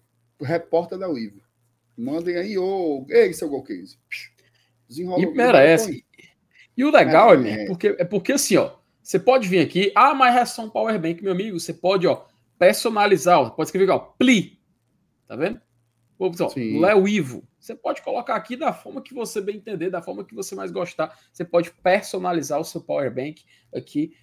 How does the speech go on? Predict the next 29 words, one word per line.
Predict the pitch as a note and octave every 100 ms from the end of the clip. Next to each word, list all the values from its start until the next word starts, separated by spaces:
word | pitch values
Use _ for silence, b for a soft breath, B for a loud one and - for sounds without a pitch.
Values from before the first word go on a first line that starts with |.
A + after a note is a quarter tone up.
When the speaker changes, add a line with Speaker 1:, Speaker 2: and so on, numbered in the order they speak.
| b
Speaker 2:
com | - F#3
o |
escudo | F3+ - - G#3+
do | A3
Fortaleza | F#3+ G#3 G3+ E3+ D#3+ E3+ F#3
e | G3
uma |
personalização | F#3+ E3+ - D#3 D#3 D3+ C#3 E3 D#3+ _
completa, | E3+ E3+ - C3+ C3 -
tá? | G2+ A2 b _
Além | - B3 C4
de | -
também | A3 A3
que | A3+ A3+
você | G3+ G#3
já | G3
conhece | G3+ F3+ F#3
as | G3
capinhas | A#3 - - C4+ C4
da | G#3
Go | F#3+ F3
Case, | - C3 E3+
cara. | - -
As | -
capinhas | F3 - G#3+
da | F#3
Go | G3+ F3+
Case | G3 G3 F#3
que | - F#3+